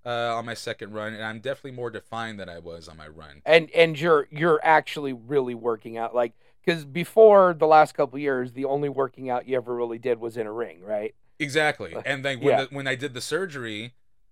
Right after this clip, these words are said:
Speaker 1: uh, you know, I just relied on that to lose the weight. I was completely malnourished and whatnot, but, you know, when covid happened and, you know, the first statistics were old people and fat people, that really made me go,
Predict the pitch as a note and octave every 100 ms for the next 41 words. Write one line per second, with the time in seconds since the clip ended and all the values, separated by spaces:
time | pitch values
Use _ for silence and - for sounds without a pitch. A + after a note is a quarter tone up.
0 | - B2 A2+ G#2+ G#2 G2+ - _ - A#2
1 | F#2+ G2+ A2 A2+ A#2 - A#2 A2+ A2 G#2
2 | G#2+ A2 G#2 G#2 F#2+ F#2+ C3 G2+ F#2 F#2+
3 | - F2+ A2+ A#2+ A2 A2 A2 F#2+ G#2 A#2+
4 | - G2 G#2 F2+ G2 A#2+ G2+ G#2+ G2 -
5 | _ _ _ - A2 G#2 G#2+ G#2+ B2+ D3
6 | D#3 A#2+ A#2+ - B2 B2+ A2+ G#2+ G2 A2+
7 | A2 G#2 - B2 - G#2 - B2+ - A#2+
8 | - G#2+ A2 B2 C3 B2+ A#2 A2 B2 D#3+
9 | - B2 A2+ A#2 - _ _ _ A#2+ A#2+
10 | C3 C#3 B2+ B2+ B2+ B2+ B2 A#2 B2 A#2+
11 | A#2+